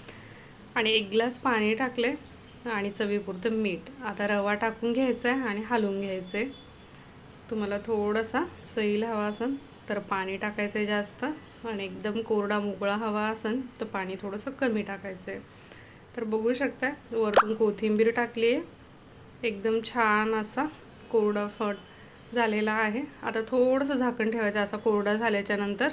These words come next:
म्हणजे एकदम तो मऊ आणि लुसलुशीत होतो. एक दोन ते तीन मिनटं झाकण ठेवायचं आहे. वाफ काढून घेतली की रवा डबल चांगला असा फुलतो आणि नरम पण होतो.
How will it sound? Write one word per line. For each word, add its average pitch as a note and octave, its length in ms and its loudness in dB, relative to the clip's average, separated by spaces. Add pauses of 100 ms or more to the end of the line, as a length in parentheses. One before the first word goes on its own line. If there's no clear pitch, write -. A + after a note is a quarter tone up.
(140)
म्हणजे G#3 300 0
एकदम G3+ 480 0
तो A#3+ 160 0
मऊ A3 380 2
आणि A3 280 2
लुसलुशीत G#3+ 540 0
होतो. G3 220 -4
एक G3+ 180 -2 (180)
दोन G#3+ 280 2
ते C4 40 0
तीन A#3+ 320 2
मिनटं G3 260 -2
झाकण G3+ 420 -2
ठेवायचं G3+ 440 0
आहे. F4 80 2 (2000)
वाफ G3+ 360 0
काढून A3 320 4
घेतली B3 380 2
की B3 120 2
रवा G3 260 2
डबल G3 580 -2
चांगला G3+ 340 -2
असा G3+ 200 -4
फुलतो G#3+ 720 0
आणि G3 200 -2
नरम G3 360 -2
पण G#3 200 0
होतो. B3 440 -2